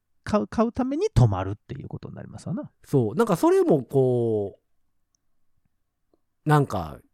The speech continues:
Speaker 2: しんどいなと思って、こう。
Speaker 1: あー、うん、そうか。
Speaker 2: 運転し始めて。
Speaker 1: 勢いづいてる時にね。はい。また泊まらなあかんのかと。
Speaker 2: そう。頑張って運転して帰ろうみたいな
Speaker 1: うん。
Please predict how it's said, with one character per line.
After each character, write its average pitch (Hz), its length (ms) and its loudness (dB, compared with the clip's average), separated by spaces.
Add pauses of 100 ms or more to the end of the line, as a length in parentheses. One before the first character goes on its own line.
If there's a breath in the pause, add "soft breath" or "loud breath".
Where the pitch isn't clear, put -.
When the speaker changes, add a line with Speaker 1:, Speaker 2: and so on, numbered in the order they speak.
(180)
Speaker 2:
し 143 220 0
ん 147 40 4
ど 160 140 6
い 110 40 4
な 98 180 -4
と - 100 -14
思 78 120 -14
っ - 20 -18
て、 - 120 -16
こ - 200 -14
う。 76 80 -12
Speaker 1:
あ 113 320 -2
ー、 104 220 -6
う - 40 -8
ん、 - 20 -10
そ 101 140 -2
う 80 40 -6
か。 - 220 -10
Speaker 2:
運 196 160 2
転 185 240 4
し 180 100 2
始 170 260 8
め 135 100 10
て。 135 80 6
Speaker 1:
勢 - 0 -
い 117 240 2
づ 131 120 2
い 131 140 -2
て 107 160 0
る 107 120 2
時 104 380 2
に 95 120 0
ね。 175 240 0
は 104 220 -2
い。 80 140 -8
ま 107 180 0
た 143 100 0
泊 110 100 0
ま 104 100 0
ら 104 60 2
な 131 120 2
あ - 20 -4
か 98 100 -6
ん - 40 -10
の - 0 -
か - 0 -
と。 - 40 -6
Speaker 2:
そ 135 60 -2
う。 135 40 0
頑 139 60 0
張 - 20 2
っ 139 40 -4
て 131 80 -2
運 135 80 2
転 135 200 0
し - 40 -8
て 127 80 -2
帰 151 180 2
ろ 208 200 6
う 165 60 4
み 113 80 -2
た 92 120 -6
い - 60 -8
な 156 240 -14
Speaker 1:
う 156 40 -16
ん。 - 340 -16